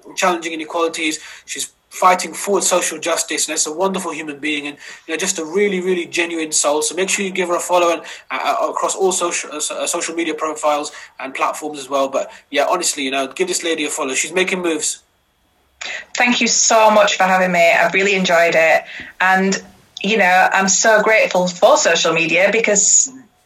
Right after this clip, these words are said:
Speaker 2: I would never have met you otherwise.
Speaker 1: Absolutely. Let's, it, it enables us to link and talk to people we would never normally have conversations with. And I think I normally go back over my podcast making notes, and I think I'll be doing the same with this one as a resource for my students or something. So,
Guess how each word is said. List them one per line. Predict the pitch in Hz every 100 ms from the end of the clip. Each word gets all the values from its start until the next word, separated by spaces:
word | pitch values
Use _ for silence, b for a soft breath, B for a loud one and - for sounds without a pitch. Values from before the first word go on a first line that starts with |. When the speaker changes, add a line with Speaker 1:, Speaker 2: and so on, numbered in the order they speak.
| -
Speaker 2:
I | 190
would | 202
never | 202 202
have | 190
met | 196 214
you | 214
otherwise. | 180 175 170 175 -
Speaker 1:
Absolutely. | 175 - 185 156
Let's, | 190 - B B
it, | 208
it | 247 - 233
enables | 254 247 220
us | -
to | 180 196
link | 202 190
and | 175
talk | - 196 185
to |
people | - 180 165
we | 160
would | 151
never | 202 214 190
normally | 190 180 175 151 B B
have | 165 160
conversations | 175 160 165 160 151
with. | 139 151
And |
I | 151
think | - 180 - B B B B -
I | 185 208
normally | 196 190
go | 175 180
back | - 180
over | 165
my | 156
podcast | - 180 - 147 147
making | 156 151 147
notes, | 156 143 -
and | 143
I |
think | 170 170
I'll |
be | 151
doing | 151 151 147
the | 127
same | - 151
with | 143
this | 151 -
one | 139
as | 135
a | 143
resource | 143 156 156
for | 151
my | 139
students | 131 160 147 139
or | -
something. | 135 117 131
So, | - 147 135